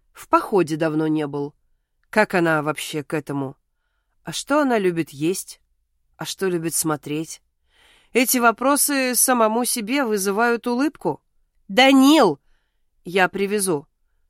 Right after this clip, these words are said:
«Спасибо. Только давай скорее, через полчаса лёд». «Понял». Встаю из-за стола, и тут же в дверь стучат.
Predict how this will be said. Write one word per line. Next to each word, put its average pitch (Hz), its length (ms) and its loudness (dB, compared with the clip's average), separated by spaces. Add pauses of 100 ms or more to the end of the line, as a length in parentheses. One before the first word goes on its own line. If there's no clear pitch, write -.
«Спасибо. 247 720 2 (400)
Только 302 300 0
давай 311 300 6
скорее, 233 480 2
через 262 320 -2
полчаса 294 580 2
лёд». 226 400 4 (560)
«Понял». 214 500 -2 (720)
Встаю 208 460 0
из-за 185 240 -2
стола, 220 520 0 (180)
и 208 220 -2
тут 254 300 -8
же 196 160 -6
в 175 100 -6
дверь 185 280 0
стучат. - 640 -8